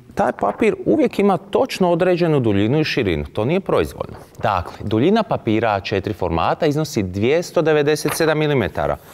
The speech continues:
Uzmite ravnale, uvjerite se sami. A širina dvjesto deset milimetara. Trebamo izraziti duljinu i širinu papira ne u milimetrima, nego u centimetrima.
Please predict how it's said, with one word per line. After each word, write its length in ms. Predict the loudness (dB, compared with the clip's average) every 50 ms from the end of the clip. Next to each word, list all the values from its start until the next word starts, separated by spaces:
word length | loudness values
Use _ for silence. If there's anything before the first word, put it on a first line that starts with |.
| -20 -20 -20 -20 -20 -20 -12 -10
Uzmite 380 | -6 -4 -2 -2 -2 0 0
ravnale, 360 | 0 0 0 0 0 2 2 2
uvjerite 420 | 2 2 0 0 0 -2 -4 -4
se 140 | -6 -6 -8
sami. 380 | -6 -4 -2 -2 -2 -2 -4 -6 -12 -18 -20 -20 -20 -20 -20 -20 -12 -4 -2
A 180 | 0 0 0
širina 720 | 0 -2 -2 0 0 0 0 2 2 2 2 2 0 -2 -4 -8 -20 -20 -20 -16
dvjesto 480 | -12 -6 -2 -2 -2 -2 -2 -4 -4 -2
deset 360 | -2 -2 -4 -4 -8 -10 -8
milimetara. 600 | -8 -10 -10 -10 -12 -14 -14 -14 -14 -16 -16 -16 -18 _ _ _ _ _ _ _ -20 -20 -20 -20 -20 -20 -20 -20 -18 _
Trebamo 380 | -2 -2 0 0 2 2 2 2
izraziti 600 | 2 2 2 0 2 2 0 0 -2 -2 -2 -4
duljinu 420 | -2 0 0 0 2 2 2 2
i 40 | 0
širinu 360 | 0 0 0 2 2 2 0
papira 580 | 0 -2 -4 -4 -4 -4 -2 -2 0 0 -2 -4 -6 -12 -20 -14 -10
ne 200 | -6 -4 -4 -2
u 60 | -2
milimetrima, 680 | -2 -2 -2 -2 -2 -2 -2 -4 -6 -8 -8 -8 -8 -12 -14 _ _ _ _ -12
nego 340 | -10 -6 -6 -4 -2 -2
u 60 | -4 -4
centimetrima. 760 | -4 -8 -8 -8 -8 -8 -10 -12 -12 -12 -16 -20 -20 -20